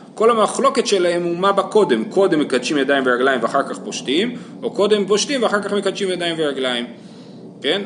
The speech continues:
אז בואו נראה את זה. אמר לו רב פאפא, "בין לרבנן בין לרבי מאיר, חד הפשיטה דבגדי קודש וחד הלבישה,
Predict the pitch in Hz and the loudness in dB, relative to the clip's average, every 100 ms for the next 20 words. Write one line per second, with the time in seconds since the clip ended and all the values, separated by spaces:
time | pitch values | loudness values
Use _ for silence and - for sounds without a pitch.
0 | - 113 127 113 92 80 98 196 208 170 | -8 -8 -4 -2 -2 -6 -6 0 2 4
1 | 127 110 120 123 117 185 185 113 120 123 | 2 2 -2 0 2 2 2 0 0 -2
2 | 117 123 123 120 120 160 180 127 123 - | 0 -2 0 -2 -2 -2 0 0 -2 0
3 | 185 - - - 120 127 120 120 120 131 | 0 0 -4 -4 -4 -4 -4 -4 -2 -2
4 | 120 120 117 156 175 180 175 175 175 117 | 0 -2 0 0 0 0 -2 -2 -4 -4
5 | - 160 123 120 123 - 127 123 123 | -2 -2 -2 -4 -4 -4 -4 -4 -6